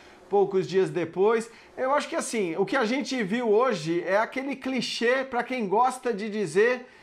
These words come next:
que competição sul-americana é isso aí, que competição sul-americana é, é disputada com reclamação, com arbitragem, com falta, com um pouco futebol e muita discussão, muita coisa pegada, muita tensão.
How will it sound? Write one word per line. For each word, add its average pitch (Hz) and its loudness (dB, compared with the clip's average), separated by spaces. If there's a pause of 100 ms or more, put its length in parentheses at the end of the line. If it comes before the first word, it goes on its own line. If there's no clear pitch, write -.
(160)
que 240 -6
competição 233 0
sul-americana 214 -2
é 226 -2
isso 226 -6
aí, 160 0
que 165 -12
competição 190 -2
sul-americana 196 -2 (300)
é, 180 -2
é 190 2
disputada 196 0
com 160 -4
reclamação, 196 -2
com 185 -4
arbitragem, 190 0 (320)
com 208 2
falta, 220 4
com 202 -2
um 190 -6
pouco 262 0
futebol 233 2
e 226 -2
muita 226 0
discussão, 214 -2
muita 214 0
coisa 208 0
pegada, 196 0
muita 202 -2
tensão. 196 -4